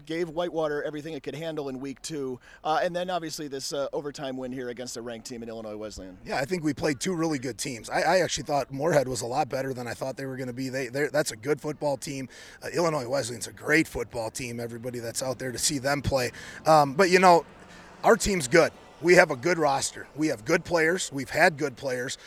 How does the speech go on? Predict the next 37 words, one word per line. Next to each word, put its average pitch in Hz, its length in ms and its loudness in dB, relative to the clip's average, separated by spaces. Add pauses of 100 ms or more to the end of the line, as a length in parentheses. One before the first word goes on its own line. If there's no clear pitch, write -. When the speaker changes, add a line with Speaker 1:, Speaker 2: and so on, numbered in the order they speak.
(140)
Speaker 2:
This 185 180 2
is 165 140 -2
the 156 100 -4
group 170 260 0
that 151 140 -4
we've 156 160 0
been 135 200 0
building 165 340 4
for 143 220 -6
since 139 240 -6
I 131 80 -4
got 135 260 -2
here 135 160 -6
three 147 240 -6
years 151 260 -2
ago. 127 320 -2 (360)
This 160 240 0
is 165 120 2
our 165 160 4
senior 160 460 -2
class. 147 560 0 (380)
This 190 160 4
is 165 100 0
what 156 180 2
we've 156 160 -2
been 139 160 -4
ready 156 220 0
to 127 100 -6
do. 175 140 0
We 151 160 -2
didn't 202 220 -4
come 180 240 -4
here. 139 260 -4
I 143 140 -4
talked 160 260 -6
with 156 100 -10
you 156 240 -2